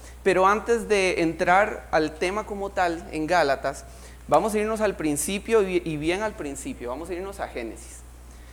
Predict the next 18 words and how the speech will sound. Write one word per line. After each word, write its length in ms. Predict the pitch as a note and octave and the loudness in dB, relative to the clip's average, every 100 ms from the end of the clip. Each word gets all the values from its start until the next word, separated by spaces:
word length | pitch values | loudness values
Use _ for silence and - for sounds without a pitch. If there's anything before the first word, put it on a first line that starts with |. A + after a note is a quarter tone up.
| - - | -18 -2
Cuando, 960 | F3+ E3+ E3+ E3+ E3+ D#3+ D3+ D3 C3 A#2 - - - - - - - - D3+ | 2 4 2 2 4 6 6 4 0 -6 -12 -18 -20 -20 -20 -20 -20 -16 -2
bueno, 240 | F#3 F#3 | 2 2
o 100 | D#3+ | 2
más 180 | D#3+ F#3+ | 0 -2
bien, 320 | F#3+ G3+ G#3+ - - - | -2 -4 -6 -10 -12 -6
eh, 240 | D#3+ D#3+ | -2 0
los 160 | D3+ D3+ | 0 -2
patriarcas 800 | F3+ - F3+ G#3 G#3+ F#3 D#3 D#3 | -2 -2 4 4 4 2 0 0
Abraham, 540 | C3+ D3+ E3 D#3+ D#3+ | 0 4 4 4 0
Isaac, 460 | C#3 - D3+ D#3+ E3 | -4 0 4 4 2
Jacob, 340 | F3+ F#3+ E3 - - - - - - | -6 -2 -2 -2 -16 -18 -20 -20 -12
se 220 | - F3+ | -4 -2
refirieron 760 | E3+ E3+ F3 E3+ F3 G3+ G#3+ G3 | -2 -2 -2 0 2 0 -2 0
a 120 | G3+ | 0
Dios 480 | A3 G#3 F3 F3 - - - - - | 0 -2 -4 -6 -12 -16 -20 -20 -12
como 360 | - D#3+ F#3 F3 | -6 -4 -4 -4
El 140 | C#3+ | -4
Shaddai, 460 | C#3+ D#3 F3 G#3+ | -2 2 2 2